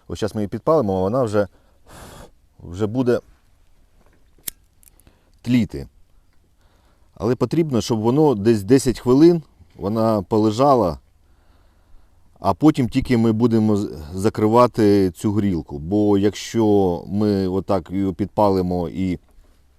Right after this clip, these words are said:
е, покладемо туди, туди,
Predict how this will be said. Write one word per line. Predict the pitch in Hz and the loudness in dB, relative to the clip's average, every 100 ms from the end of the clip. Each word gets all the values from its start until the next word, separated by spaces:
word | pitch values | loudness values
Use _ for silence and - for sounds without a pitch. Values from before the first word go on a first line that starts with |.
| _ _ _ _ _ _ - _ 87 | _ _ _ _ _ _ -20 _ -10
е, | 85 80 78 | -8 -8 -6
покладемо | - 113 110 131 185 | 0 2 2 2 2
туди, | 156 95 85 - - | 0 -6 -6 -10 -8
туди, | 101 87 76 | -4 -4 -8